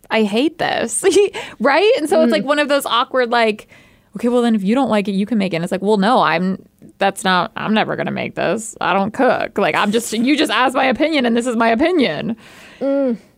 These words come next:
Speaker 1: It's that awkward, like, you never wanna tell the cooks that it's not good.
Speaker 2: Um, reading somebody else's comment on here, it's, uh, she says, "Hell no," as in they're not the a-hole.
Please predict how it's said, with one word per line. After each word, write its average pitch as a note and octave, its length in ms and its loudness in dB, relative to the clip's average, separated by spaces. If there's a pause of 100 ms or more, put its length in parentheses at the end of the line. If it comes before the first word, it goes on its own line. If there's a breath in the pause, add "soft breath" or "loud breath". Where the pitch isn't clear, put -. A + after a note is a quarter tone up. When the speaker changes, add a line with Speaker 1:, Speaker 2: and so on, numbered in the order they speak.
(120)
Speaker 1:
It's A3+ 220 -2
that A#3 180 0
awkward, G#3 440 0
like, G3 300 0
you A3+ 100 2
never B3+ 180 2
wanna C#4+ 240 0
tell C4 540 4
the A#3+ 100 0
cooks B3 440 -2
that A#3+ 120 2
it's A#3 140 -8
not A#3 240 0
good. F#3+ 580 0 (1040 soft breath)
Speaker 2:
Um, F#3+ 640 0
reading G#3 280 0
somebody G3 240 0
else's G3 300 -2
comment G3 380 -2
on F3+ 180 0
here, F#3+ 400 0
it's, - 360 -8
uh, E3+ 540 0 (720)
she - 280 -8
says, G3+ 280 0
"Hell C4+ 460 4
no," B3 360 4
as E3+ 180 0
in D#3+ 240 -4
they're E3+ 180 -2
not D#3 180 -4
the D3 160 -2
a-hole. D#3 300 -4